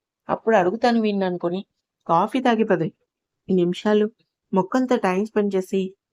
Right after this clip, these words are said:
వంటగదికి వచ్చి వంట చేసుకొని, తన బాక్స్ సిద్ధం చేసుకొని రూమ్కి వచ్చి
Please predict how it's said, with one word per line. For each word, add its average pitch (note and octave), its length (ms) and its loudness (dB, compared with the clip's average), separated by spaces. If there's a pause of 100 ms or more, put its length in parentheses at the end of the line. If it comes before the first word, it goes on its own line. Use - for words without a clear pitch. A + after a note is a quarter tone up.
(260)
వంటగదికి A3+ 540 -2
వచ్చి B3 160 -6
వంట F#3+ 260 0
చేసుకొని, G#3 440 -2 (460)
తన B3+ 100 -2
బాక్స్ A3+ 400 0
సిద్ధం A3+ 300 2
చేసుకొని G#3+ 400 -2
రూమ్కి G3 300 0
వచ్చి G3+ 260 -6